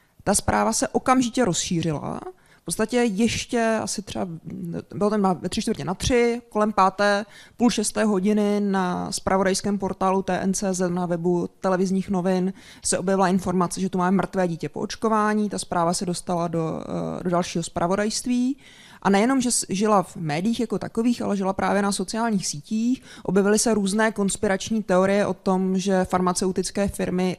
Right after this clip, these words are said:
záměrně zatají smrt toho dítěte, že i když proběhne pitva, tak,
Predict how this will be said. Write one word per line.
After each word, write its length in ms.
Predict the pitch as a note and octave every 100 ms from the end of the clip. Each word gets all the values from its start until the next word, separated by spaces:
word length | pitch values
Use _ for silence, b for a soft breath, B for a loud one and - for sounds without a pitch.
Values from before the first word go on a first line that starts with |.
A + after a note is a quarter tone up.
| -
záměrně 560 | F3 F3+ F3+ F#3 F3+
zatají 500 | F3 D#3 F3+ G3 G#3
smrt 300 | A3 A#3 F#3+ -
toho 200 | G3+ G#3+
dítěte, 640 | G3 F#3+ G#3 - G3 G3 - B B G3+
že 120 | F#3+
i 60 | F#3+
když 200 | A3 -
proběhne 520 | - F3+ F#3+ G3+ F#3+
pitva, 540 | - F#3 - F#3+ F3+
tak, 380 | F#3 F3 E3 -